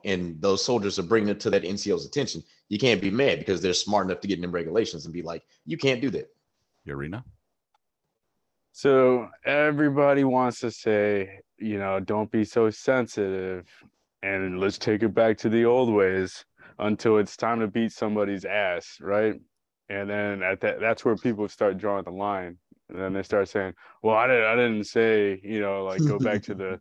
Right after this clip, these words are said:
Speaker 1: <laughs>
Speaker 3: Army where people could hit you, but that's what you wanted, right?"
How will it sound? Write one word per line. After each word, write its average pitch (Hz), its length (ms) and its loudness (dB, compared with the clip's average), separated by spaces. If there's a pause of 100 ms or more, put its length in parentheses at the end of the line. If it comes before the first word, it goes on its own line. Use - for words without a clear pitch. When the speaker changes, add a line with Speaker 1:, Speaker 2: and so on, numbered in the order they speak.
(120)
Speaker 1:
<laughs> - 120 -20
Speaker 3:
Army 120 320 2
where 110 200 4
people 117 340 -2
could 98 160 -2
hit 131 280 0
you, 95 260 -6 (420)
but 107 140 -2
that's 127 180 2
what 120 160 -4
you 107 80 0
wanted, 107 560 0
right?" 110 440 -4